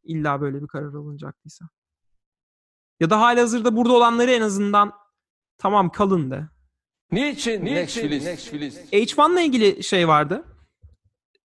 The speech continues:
Speaker 1: Zaten benzer bir durum vardı. H one vermemeye karar verdi Trump. Bunu zaten dile getirmiştik.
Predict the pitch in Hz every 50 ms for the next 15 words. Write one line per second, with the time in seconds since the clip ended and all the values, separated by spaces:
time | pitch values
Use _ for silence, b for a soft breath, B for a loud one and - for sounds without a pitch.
0 | _ - 110 117 151 185 190 180 180 185 190 - 202 190 170 175 175 170 160 175
1 | 170 165 165 156 160 156 156 156 151 147 143 160 175 277 311 311 - - 214 214
2 | - - 240 240 247 240 247 247 247 247 226 214 196 175 160 156 160 - - 160
3 | 156 151 147 147 147 143 143 139 143 - 156 147 143 147 - _ 165 170 175 170
4 | 190 190 196 208 202 185 180 175 190 185 185 190 - 214 202 208 196 - - 330
5 | - b